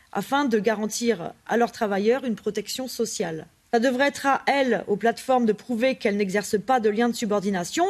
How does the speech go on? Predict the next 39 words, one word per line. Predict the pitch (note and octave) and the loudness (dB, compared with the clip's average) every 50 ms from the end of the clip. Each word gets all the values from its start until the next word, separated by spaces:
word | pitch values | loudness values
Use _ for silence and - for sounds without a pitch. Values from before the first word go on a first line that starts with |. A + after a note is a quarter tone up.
| G4 - | 2 2
et | - A3+ G#3 | 2 0 0
si | - - - D#4+ D#4 D4+ C#4 A#3 | 0 0 0 2 2 2 0 -2
c'est | - - - A3 G3+ | -8 -4 -2 0 0
le | F#3+ F3+ E3+ | 0 -2 -2
cas, | - D4 D#4 F4+ G4 G4 - _ - - - - - _ | 0 2 2 2 0 -2 -8 _ -20 -20 -20 -20 -12 _
alors | - G#3+ B3+ D4 D4+ | 0 2 2 4 4
les | C#4 B3 | 2 2
travailleurs | - - A#3 G#3 G#3 G#3 A#3+ D4 D#4 | 2 0 0 2 2 2 2 0 0
pourraient, | - - B3+ A3+ A#3 A#3 A#3+ - - - | 0 0 2 4 4 2 2 0 -4 -6
pourront | - F#3+ A3 A#3 | -2 2 2 2
être | B3+ B3 | 2 0
considérés | - B3+ A#3 - - G#3 G#3+ G#3+ B3 D4 | -2 -6 -6 -4 0 0 0 0 0 0
comme | - C4 A3 G#3 | 0 0 2 2
de | G#3 | 0
vrais | G3 F3+ A3+ B3+ G#3 A#3 | 0 2 0 0 2 2
indépendants | A3 G#3 G#3+ G#3 G3+ G3 F#3 A#3 C4+ D#4 | 2 2 0 0 0 0 0 0 0 0
qui | - - A#3 | -2 -4 -4
décident | G3+ G#3 - - G#3+ F#3 - - | -4 -4 -4 -4 -6 -6 -2 0
eux-mêmes | A3+ A3+ A#3 B3 C#4 D#4 D4 - - - - - _ - | 0 2 2 2 0 -2 -8 -12 -18 -20 -20 -20 _ 0
de | A3 A3+ | 2 2
leurs | A3 - | 2 0
tarifs | - - A#3 A3+ C#4 D#4 D#4+ - - - | 0 0 2 2 4 2 0 0 -4 -4
et | - G#3 B3 G#3 | 0 0 2 2
des | A#3 A3 | 0 0
conditions | - A3+ A3 A3+ G#3+ - D#4 | 0 0 -2 0 -2 -4 -2
de | D4 | -2
leurs | B3+ A#3 - | -2 -2 -2
prestations. | - A#3+ A#3 - A#3+ A3+ A3 - - F#3+ F3 - _ _ - | -2 -6 -4 -2 -2 -4 -4 -4 -8 -10 -12 -14 _ _ -10
Je | G3 G#3 | -6 -2
voulais | C#4 D4 D#4 | 0 0 0
préciser | B3+ - D4+ - D4 C#4+ F4+ D#4+ | 0 0 0 0 0 0 0 0
que | D#4 | 0
nous | D#4+ | -2
ne | C#4+ | -2
sommes | A#3 - C4+ B3+ A#3 | 0 0 0 0 2
pas | - D#4 D#4 D#4 | 2 2 2 0
contre | D#4 - - F#4+ G4+ G4+ - - - - A#3+ - - | 0 0 0 0 0 0 -2 -6 -4 -2 -2 -2 -2
le | - A3 A#3 | 0 0 0
statut | A3+ - - B3 A#3+ - - D#4+ E4+ F4 E4+ | 0 2 0 0 0 0 0 2 2 2 0